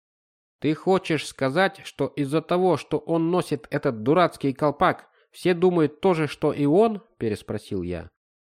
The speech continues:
Зура честно ответила: "Ну, не совсем.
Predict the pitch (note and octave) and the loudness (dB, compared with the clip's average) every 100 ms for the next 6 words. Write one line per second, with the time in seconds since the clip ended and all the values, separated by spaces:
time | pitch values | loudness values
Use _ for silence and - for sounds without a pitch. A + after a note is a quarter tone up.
0 | _ F2 C#3 G#3+ F#3 - D3 D3+ C3 B2 | _ -2 2 2 0 -2 -4 -4 -6 -8
1 | B2 A2 F2+ E2+ E2+ E2+ _ _ _ _ | -6 -6 -6 -8 -10 -16 _ _ _ _
2 | _ _ E3 G#3 G#3 F3+ G3 G#3 F#3 - | _ _ -2 0 0 -2 -4 -4 -6 -4
3 | F3 F#2 | -4 -2